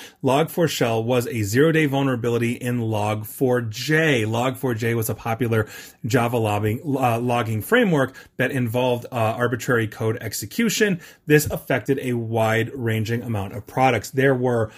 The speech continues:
national alerts for cybersecurity personnel. I T and cybersecurity people were busy for, God, it must have been, like, three weeks, updating, flipping everything,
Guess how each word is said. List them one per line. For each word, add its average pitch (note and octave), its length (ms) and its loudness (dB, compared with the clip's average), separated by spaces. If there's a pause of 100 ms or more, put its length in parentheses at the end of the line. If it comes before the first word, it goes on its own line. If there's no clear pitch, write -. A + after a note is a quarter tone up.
(280)
national D3 680 0
alerts B2+ 360 0
for - 160 -4
cybersecurity A2+ 760 -2
personnel. A#2 460 -2
I C3+ 180 2
T D3+ 340 0
and C3 120 -2
cybersecurity A#2 760 0
people A2 460 -2 (400)
were B2+ 160 4
busy A2+ 480 4
for, G#2+ 200 -8 (120)
God, A2+ 260 -2
it A2 60 -4
must C3 180 -4
have C3+ 60 -2
been, B2 100 0
like, G#2 160 -2
three D3+ 600 2
weeks, A#2+ 500 0 (360)
updating, D3 640 2
flipping C#3 560 -2
everything, C3 1120 0